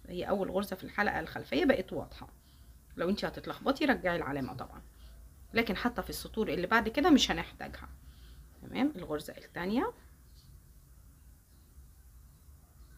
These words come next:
كل غرزة هتقابلني هشتغل عليها،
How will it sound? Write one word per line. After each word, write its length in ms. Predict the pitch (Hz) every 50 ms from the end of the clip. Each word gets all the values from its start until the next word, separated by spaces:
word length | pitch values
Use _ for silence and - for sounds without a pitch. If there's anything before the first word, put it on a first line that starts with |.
| - - - - -
كل 200 | 240 294 320 277
غرزة 300 | - 220 226 240 220 226
هتقابلني 760 | 196 196 - - - 147 165 185 220 254 269 294 311 240 185
هشتغل 480 | - - - - 185 185 180 156 147 147
عليها، 600 | - 117 131 151 185 196 220 233 240 294 359